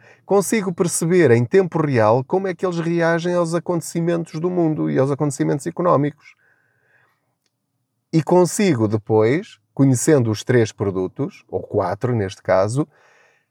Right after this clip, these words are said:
da próxima vez que receber o reembolso do I R S, ou subsídio de férias ou de Natal, já sei qual devo reforçar.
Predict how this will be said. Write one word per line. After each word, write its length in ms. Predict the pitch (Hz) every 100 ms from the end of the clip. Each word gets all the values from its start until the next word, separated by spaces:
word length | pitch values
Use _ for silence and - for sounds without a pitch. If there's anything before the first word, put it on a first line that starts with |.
| _ _ _ _ _ _ _ _ -
da 200 | 135 156
próxima 400 | 220 233 233 226
vez 220 | 214 147
que 100 | 143
receber 440 | 127 - 139 135
o 80 | 117
reembolso 440 | 107 120 117 110
do 100 | -
I 60 | 107
R 220 | 98 95
S, 340 | 92 123 - - _ _ _ _
ou 120 | 120
subsídio 440 | 120 123 - 127 123
de 80 |
férias 300 | - 117 101
ou 100 | 113
de 120 | 110 120
Natal, 340 | 127 143 151
já 160 | 165 175
sei 160 | 185
qual 220 | - 190
devo 260 | 175 185 185
reforçar. 640 | 196 185 - 190 185 170